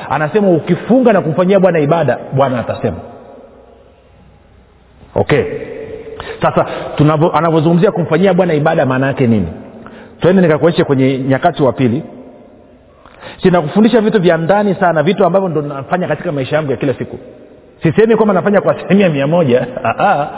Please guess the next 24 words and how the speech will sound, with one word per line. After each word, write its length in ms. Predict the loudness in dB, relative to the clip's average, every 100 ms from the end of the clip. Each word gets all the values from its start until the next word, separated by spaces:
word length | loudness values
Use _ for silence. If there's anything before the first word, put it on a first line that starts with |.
| -10 -6
lakini 260 | -2 2
walau 260 | 2 2 2
na-, 140 | 0 -2
najitahidi 380 | 0 2 2 0
kufanya. 300 | 0 -2 -4 -10 -16 -16 -10 0
Kwa 60 |
hiyo 100 | 2
twende, 320 | 4 4 4 4 4
eh, 100 | 4
Wafalme 520 | 2 0 0 0 0
wa 220 | 0 0 -2 -12 -12 -2
Kwanza. 460 | -2 0 -2 -4 -4 -14 -20 -20 -20 -20 -20 _ _ _ _ _ _ _ _
Wafalme 360 | -4 0 0 2
wa 80 | 0
Kwanza, 380 | 0 0 -2 -4
sorry, 160 | 0 0
wa-, 100 | -2 -4 0
sio 80 |
Wafalme, 300 | 0 0 -2 -6 -12 -4
Nyakati 340 | 0 0 0
wa 80 | 0
Kwanza. 260 | 0 -2 -2 -2
Eh, 100 | -2 -4 -16 -20 -20 -8
nisamehe. 360 | -2 0 0